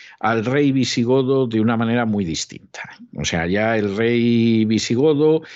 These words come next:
es un personaje bastante distinto a lo que había sido antes. Por ejemplo,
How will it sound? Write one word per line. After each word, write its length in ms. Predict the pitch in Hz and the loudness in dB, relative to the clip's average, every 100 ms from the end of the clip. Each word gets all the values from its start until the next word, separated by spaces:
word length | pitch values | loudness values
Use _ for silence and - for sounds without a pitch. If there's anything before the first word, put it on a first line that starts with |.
| - - | -20 -6
es 280 | 104 110 - | -2 0 0
un 140 | 107 | 0
personaje 760 | 98 101 113 110 107 - 117 117 | 0 -4 -2 -2 -2 -2 0 0
bastante 720 | 95 85 - 123 123 113 104 | 0 -4 -2 -2 0 -2 -2
distinto 560 | 98 90 - 131 117 104 | -2 -4 -2 0 0 -2
a 20 | |
lo 80 | 95 | -2
que 80 | 95 | -2
había 240 | 98 95 | 0 0
sido 260 | - 104 151 | 0 0 2
antes. 400 | 185 175 170 165 | 0 0 -2 -2
Por 180 | - | -4
ejemplo, 400 | 90 127 117 95 | -2 -2 0 -4